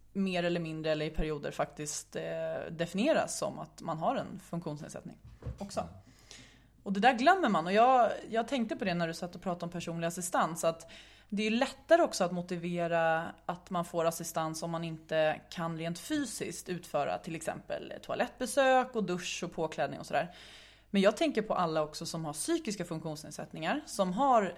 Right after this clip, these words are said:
en är i en djup, djup depression och kanske är suicidala. Eh, de har ju inte, vad jag vet, rätt till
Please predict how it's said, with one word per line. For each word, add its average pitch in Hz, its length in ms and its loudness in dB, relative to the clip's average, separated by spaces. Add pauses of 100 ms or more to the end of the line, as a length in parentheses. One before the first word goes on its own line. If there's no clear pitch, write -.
(140)
en 214 220 0
är 214 140 0
i 233 60 -2
en 190 80 -2
djup, 202 340 -4
djup 156 200 -6
depression 175 560 -4
och 175 80 -8
kanske 165 280 -6
är 165 40 -6
suicidala. 165 760 -2 (520)
Eh, 165 240 -10 (320)
de 320 440 2
har 311 160 4
ju 269 120 0
inte, 180 220 -2
vad 160 120 0
jag 285 200 6
vet, 156 200 0
rätt 156 300 -4
till 151 340 -8